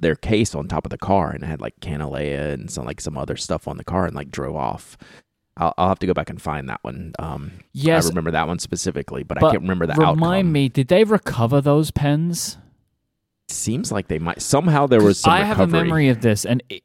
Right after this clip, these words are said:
Speaker 2: if they
Speaker 1: Mm-hmm.
Speaker 2: did, that was why we didn't put it in the Hall of Fame, because it was,
Speaker 1: Could
Speaker 2: like,
Speaker 1: be.
Speaker 2: a temporary bad thing that happened,
Speaker 1: <laughs>
Speaker 2: right? Where, like, I think we were, we were starting to get a lot more strict about what would go in the Hall of Fame and what wouldn't.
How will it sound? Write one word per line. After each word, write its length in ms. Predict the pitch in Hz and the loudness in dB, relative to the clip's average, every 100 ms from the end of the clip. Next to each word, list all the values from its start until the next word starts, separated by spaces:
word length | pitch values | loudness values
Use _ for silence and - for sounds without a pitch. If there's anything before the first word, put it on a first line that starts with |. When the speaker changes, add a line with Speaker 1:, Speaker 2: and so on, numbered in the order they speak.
| - | 2
Speaker 2:
if 200 | 170 170 | 4 4
they 220 | 165 165 | 4 4
Speaker 1:
Mm-hmm. 80 | 87 | 4
Speaker 2:
did, 480 | 151 165 135 104 - | 6 6 6 2 -2
that 280 | 117 120 - | -2 -2 0
was 160 | 127 | 0
why 160 | 127 123 | 2 2
we 120 | 120 | 2
didn't 260 | 117 117 - | 0 0 0
put 180 | 123 113 | 2 2
it 100 | - | 2
in 120 | 110 | -2
the 60 | 101 | -2
Hall 220 | 104 98 | -4 -4
of 80 | - | -6
Fame, 400 | 101 90 - 107 | -8 -6 -10 -6
because 260 | 123 135 127 | 2 4 4
it 80 | 127 | 4
was, 120 | 117 | 4
Speaker 1:
Could 40 | |
Speaker 2:
like, 120 | 117 | 2
Speaker 1:
be. 60 | - | 2
Speaker 2:
a 80 | 131 | -2
temporary 1000 | - - 139 147 175 160 147 151 151 156 | -2 -2 0 2 4 6 6 6 4 2
bad 460 | 135 117 123 135 | 2 0 2 0
thing 400 | - 123 113 139 | 0 0 2 2
that 120 | 147 - | 0 0
happened, 520 | 117 117 196 110 - - 117 - | 0 2 2 2 0 -2 0 2
Speaker 1:
<laughs> 300 | 175 - 113 | 4 4 4
Speaker 2:
right? 260 | 135 131 160 | 4 6 6
Where, 180 | 160 156 | 6 6
like, 280 | 147 135 - | 6 4 4
I 120 | 139 | 4
think 240 | 143 165 | 4 4
we 240 | 156 151 147 | 4 4 6
were, 480 | 143 139 131 131 - | 6 6 6 2 2
we 160 | 127 123 | 2 4
were 60 | |
starting 360 | 120 160 151 135 | 4 2 0 0
to 100 | 135 | 2
get 180 | 131 107 | 4 4
a 40 | |
lot 180 | 123 - | 2 4
more 180 | 117 110 | 4 2
strict 420 | - 120 - - | 0 -2 -2 -4
about 280 | 98 92 - | -2 0 0
what 180 | 98 | 0
would 140 | - 101 | -2 -2
go 180 | 95 98 | 0 2
in 120 | 98 | 2
the 80 | 98 | 0
Hall 180 | 104 98 | 0 -2
of 80 | |
Fame 260 | - 101 101 | -2 -2 0
and 140 | 95 | 0
what 160 | 98 - | -2 2
wouldn't. 360 | 123 139 208 | 2 2 -2